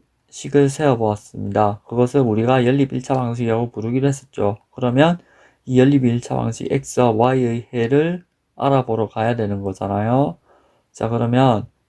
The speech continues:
그 해를 안다는 게 무엇인가를 살펴보기에 앞서서 두 일 차 방정식을 동시에 만족시키는 X, Y 값을 구하러 가보는 거예요. 그것이 무엇을 의미하는 것인가를, 어, 우리가 알아봅시다.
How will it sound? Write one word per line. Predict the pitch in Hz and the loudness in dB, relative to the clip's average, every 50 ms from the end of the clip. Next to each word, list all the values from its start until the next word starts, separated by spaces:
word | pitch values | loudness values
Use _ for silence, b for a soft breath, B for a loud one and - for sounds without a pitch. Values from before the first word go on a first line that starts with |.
| _ _ _ _ _ | _ _ _ _ _
그 | - 131 131 127 | -2 -2 0 0
해를 | 120 131 135 151 | 0 0 2 4
안다는 | 165 147 117 110 110 123 127 135 131 | 4 4 2 2 2 0 2 2 2
게 | 131 131 113 | 0 0 0
무엇인가를 | 104 101 104 110 117 - - 131 123 120 120 120 113 113 110 110 107 107 104 104 110 127 135 | 0 0 0 0 -2 -2 -4 -6 -4 -2 -2 0 2 2 2 2 2 2 2 2 2 2 2
살펴보기에 | 135 - 151 143 139 - 131 117 113 113 117 123 | 2 0 -2 -4 -2 -2 -2 0 0 0 0 0
앞서서 | 110 104 101 - - 104 104 - 139 131 123 107 101 - b b b b b b b b | 0 0 -2 -6 -10 -10 -6 -2 2 2 4 2 2 -2 b b b b b b b b
두 | - 127 135 147 156 | -4 0 0 2 2
일 | 160 147 | 0 -2
차 | 139 160 151 | -2 -2 2
방정식을 | 147 143 131 127 131 139 139 - 127 135 135 135 | 2 2 2 2 2 0 0 0 0 0 0 2
동시에 | 135 117 110 110 120 - 160 156 | 0 -2 -2 -2 -2 -2 0 2
만족시키는 | 139 127 123 123 127 - - - - 127 120 117 110 - | 2 2 2 0 -4 -6 -10 -12 -8 -4 -4 -4 -4 -6
X, | - 139 135 - - - 127 | -8 -12 -12 -12 -8 -4 0
Y | 120 127 143 147 139 117 | 2 2 4 4 2 2
값을 | - - 120 - - - 123 123 | 0 -2 -4 -4 -6 -8 -8 -8
구하러 | - - 117 113 120 127 139 131 | -6 -4 -2 0 2 2 2 2
가보는 | - 113 107 104 - 120 123 127 127 117 | 0 -2 -4 -4 -2 -2 -2 -2 -2 -2
거예요. | 117 98 95 98 104 110 107 101 | -2 -2 -2 0 0 0 0 0
그것이 | - - 117 131 135 139 156 139 | 0 2 2 2 4 4 2 0
무엇을 | 117 104 101 113 135 135 151 151 | 2 2 2 2 2 2 0 0
의미하는 | 156 147 139 135 131 131 127 | 2 2 4 4 2 2 0
것인가를, | 120 120 - - 117 117 117 113 107 123 151 160 135 107 - _ _ _ _ _ _ _ _ _ _ _ _ - | -2 -4 -6 -8 -6 -2 -2 2 4 6 6 6 6 4 0 _ _ _ _ _ _ _ _ _ _ _ _ -8
어, | 104 101 | -6 -4
우리가 | 101 101 101 110 107 107 104 101 104 104 113 127 117 - - | -4 -4 -4 -2 0 0 2 2 4 4 4 2 0 -2 -6
알아봅시다. | - 131 143 147 135 127 120 113 107 101 101 101 - _ _ _ _ - 107 104 101 98 101 110 135 156 170 170 | -8 -8 -8 -8 -8 -8 -10 -10 -10 -10 -10 -12 -14 _ _ _ _ -10 -8 -6 -4 -2 0 2 2 0 0 -4